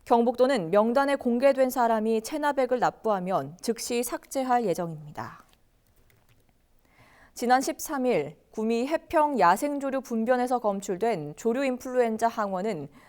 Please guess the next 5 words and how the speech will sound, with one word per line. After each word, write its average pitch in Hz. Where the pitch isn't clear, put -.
저병원성으로 226
확인됐습니다. 170
이에 233
따라 240
경북도는 220